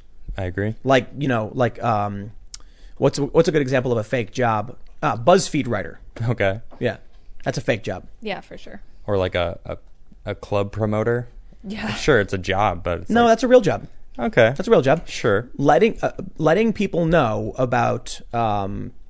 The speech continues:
Speaker 2: uh, you know, celeb-, like, libations and dancing and relaxation.
Speaker 1: Sure.
Speaker 2: That's a real service for somebody.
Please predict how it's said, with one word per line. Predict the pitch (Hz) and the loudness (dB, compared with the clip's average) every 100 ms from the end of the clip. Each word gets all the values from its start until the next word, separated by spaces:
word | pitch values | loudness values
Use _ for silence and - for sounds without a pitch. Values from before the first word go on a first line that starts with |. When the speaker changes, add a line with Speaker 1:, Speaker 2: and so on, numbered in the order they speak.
| - - | -18 -8
Speaker 2:
uh, | 120 107 101 104 - - - - - - | -6 -4 -6 -8 -14 -18 -20 -18 -18 -10
you | 135 | -6
know, | 107 104 107 | -6 -6 -10
celeb-, | - 131 123 - | -2 0 0 -2
like, | 117 - - | -6 -4 -4
libations | 127 123 131 123 151 139 123 | -2 0 0 0 0 0 -2
and | 117 104 98 | -2 -4 -4
dancing | 131 131 - 131 127 127 123 117 | -4 -2 0 2 2 2 0 -2
and | 117 104 104 | -4 -4 -8
relaxation. | 190 123 127 123 113 143 139 147 135 131 - | -12 -4 0 0 0 0 0 2 0 -2 -6
Speaker 1:
Sure. | - 131 87 - - - - | -2 0 0 -6 -14 -12 0
Speaker 2:
That's | 170 | 4
a | 185 | 8
real | 165 | 6
service | - 247 320 | 8 6 6
for | - | -2
somebody. | 123 104 92 | -4 -4 -4